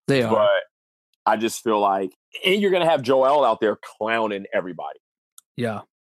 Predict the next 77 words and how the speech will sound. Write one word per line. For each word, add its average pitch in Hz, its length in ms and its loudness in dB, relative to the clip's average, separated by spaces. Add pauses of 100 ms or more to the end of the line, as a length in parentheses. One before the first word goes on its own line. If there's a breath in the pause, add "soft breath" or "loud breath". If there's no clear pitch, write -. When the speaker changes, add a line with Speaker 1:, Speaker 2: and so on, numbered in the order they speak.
(360)
Speaker 1:
He's 165 80 -4
Speaker 2:
Like, 202 100 4
Speaker 1:
gonna 131 140 0
Speaker 2:
clowning 107 240 0
Speaker 1:
yeah, 92 40 -6
Speaker 2:
everybody. 85 400 -8
Speaker 1:
yeah, 117 160 -4
yeah, 123 280 0
Speaker 2:
Gonna 117 80 -4
Speaker 1:
he, 131 60 -4
Speaker 2:
be 135 80 -6
Speaker 1:
yeah, 135 240 0
we're 143 120 2
gonna 156 120 2
get 147 100 -2
to 143 40 -2
Speaker 2:
fun. 139 60 -2
Speaker 1:
see 151 80 -2
a 143 40 0
little 135 140 2
bit 131 160 0
of, 127 200 2
uh, 120 180 2
you 120 120 -2
know, 120 120 -2
crazy 123 400 -2
antics 120 340 -4
from 117 140 -6
him, 117 260 -6
especially, 113 520 -8
you 117 120 -8
know, 120 320 -6 (640)
trying 113 280 0
to, 110 60 2
uh, 113 460 0 (140)
play 117 140 -2
like 113 160 -4
a 123 40 0
little 117 200 -2
guard 117 400 0
there 113 160 -4
on 113 100 -4
some 113 160 -6
of 117 60 -10
those 113 180 -6
guys. 110 320 -2
Speaker 2:
Oh, 117 140 4
I 104 100 2
can't 104 260 0
wait. 92 220 0
That's 110 160 0
gonna 117 180 0
Speaker 1:
Yeah. 110 60 0
Speaker 2:
be, 110 60 -2
I, 139 160 0
I 165 60 -4
mean, 175 100 0
those 214 160 2
are - 40 0
some 220 140 -2
of 180 100 2
my 147 60 2
highlights 143 340 2
from, 127 120 -6
like, 113 180 0
our 113 300 2
youth 110 320 0 (140)
is 98 140 -4
watching 110 360 2
Speaker 1:
Oh, - 20 0
yeah. 196 200 2
Speaker 2:
Shaq 120 60 -8 (400)
go 104 140 2
out 101 220 2
and 92 120 -10
ball 95 640 2
and, 90 480 -6